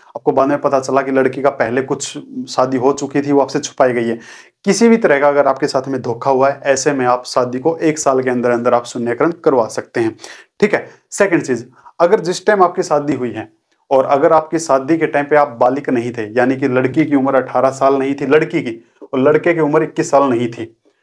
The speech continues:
दोनों में से किसी की भी एज कम थी, तब ऐसे में दोनों में से कोई भी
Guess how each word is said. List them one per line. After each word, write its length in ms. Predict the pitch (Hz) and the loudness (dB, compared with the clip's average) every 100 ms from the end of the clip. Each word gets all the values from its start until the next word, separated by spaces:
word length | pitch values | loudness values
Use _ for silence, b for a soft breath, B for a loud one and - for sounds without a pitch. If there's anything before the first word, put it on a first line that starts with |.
| _ 123 | _ 0
दोनों 300 | 147 170 185 | 2 4 2
में 120 | 170 | 2
से 100 | 170 | 0
किसी 260 | 170 156 170 | -4 -4 0
की 180 | 165 | 2
भी 120 | 147 160 | 2 2
एज 440 | - 147 151 151 - _ - | 0 4 4 4 -8 _ 0
कम 200 | 175 156 | 0 0
थी, 160 | 147 - | -8 -12
तब 280 | - 143 - | -6 -6 -2
ऐसे 320 | 143 135 147 139 | 0 0 -2 -2
में 180 | 139 131 | -2 0
दोनों 240 | 135 131 | 2 2
में 80 | 123 | 0
से 120 | - | -4
कोई 300 | 135 135 131 | -2 0 0
भी 120 | 127 | 0